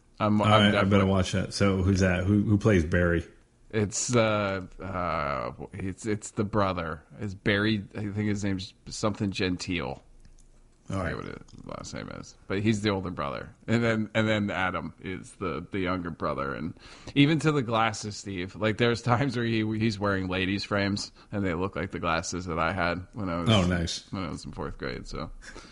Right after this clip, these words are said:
Speaker 1: sorry to digress.
Speaker 2: So, but, and so going back to your point, so, you know, looking at the trailer,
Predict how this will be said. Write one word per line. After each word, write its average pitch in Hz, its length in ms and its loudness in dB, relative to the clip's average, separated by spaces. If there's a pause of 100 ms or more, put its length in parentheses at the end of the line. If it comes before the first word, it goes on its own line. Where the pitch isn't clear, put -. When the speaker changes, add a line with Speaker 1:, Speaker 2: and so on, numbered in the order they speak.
(460)
Speaker 1:
sorry 80 260 -10 (360)
to - 80 -16
digress. - 520 -12 (840)
Speaker 2:
So, 156 400 6
but, - 400 4
and 143 300 6
so 143 120 8
going 147 200 8
back 135 200 6
to 135 80 6
your 107 80 4
point, 104 200 4
so, 104 520 6
you 113 100 6
know, 98 80 8
looking 117 440 6
at 107 160 2
the 110 80 0
trailer, 90 680 2